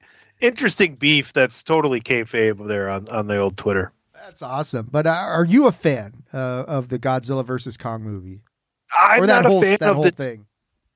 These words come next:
Speaker 1: I'm not a fan of the genre, really. Um, I remember growing up and just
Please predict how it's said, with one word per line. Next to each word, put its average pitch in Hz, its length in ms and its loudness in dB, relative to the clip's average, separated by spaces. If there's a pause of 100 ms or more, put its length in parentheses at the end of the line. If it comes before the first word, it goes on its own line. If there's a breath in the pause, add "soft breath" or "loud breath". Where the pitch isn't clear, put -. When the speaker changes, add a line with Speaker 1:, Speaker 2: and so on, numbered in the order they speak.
(120)
Speaker 1:
I'm 214 160 -4
not 233 160 2
a 240 60 0
fan 302 240 0
of 196 60 0
the 180 80 2
genre, 135 540 -2
really. 107 520 -6 (260)
Um, 113 540 2 (200)
I 147 40 0
remember 175 320 2
growing 160 340 2
up 170 220 0
and 143 180 -2
just 156 240 -6